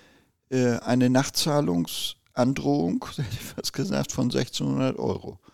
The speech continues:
Würde man sagen, „Na ja, gut, sechzehnhundert Euro, das hat sie sich vielleicht erspart.“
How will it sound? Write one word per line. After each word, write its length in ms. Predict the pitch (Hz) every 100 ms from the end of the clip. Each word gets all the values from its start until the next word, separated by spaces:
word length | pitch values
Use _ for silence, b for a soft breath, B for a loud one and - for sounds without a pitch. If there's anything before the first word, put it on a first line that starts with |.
| b b b
Würde 200 | 123 131
man 180 | 131 120
sagen, 260 | 120 120
„Na 120 | 117
ja, 100 | 131
gut, 300 | 123 147 131
sechzehnhundert 680 | - 139 123 135 123 113 98
Euro, 260 | 117 123 120
das 160 | 113
hat 140 | 117 -
sie 120 | 123
sich 120 | 117
vielleicht 360 | - 113 110 -
erspart.“ 600 | 101 - - 98 -